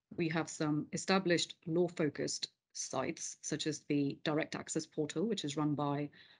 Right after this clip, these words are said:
the Bar Council, and there is Clerks Room Direct. We have some general sites where, um, these sites host client reviews, and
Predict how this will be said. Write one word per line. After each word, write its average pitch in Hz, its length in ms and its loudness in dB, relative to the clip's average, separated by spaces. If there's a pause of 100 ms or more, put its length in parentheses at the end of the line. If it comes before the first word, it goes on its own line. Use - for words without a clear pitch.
(120)
the 151 60 0
Bar 147 140 2
Council, 151 500 0 (440)
and 147 160 2
there 151 160 0
is 147 160 -2
Clerks - 340 -2
Room 147 220 2
Direct. 147 600 -2 (920)
We 180 100 6
have 180 160 4
some 175 180 4
general 220 240 8
sites 190 440 2
where, 165 460 4 (280)
um, 151 340 0 (220)
these 165 200 2
sites - 300 -2
host - 480 0 (1400)
client 151 300 4
reviews, 143 640 2 (400)
and 151 280 4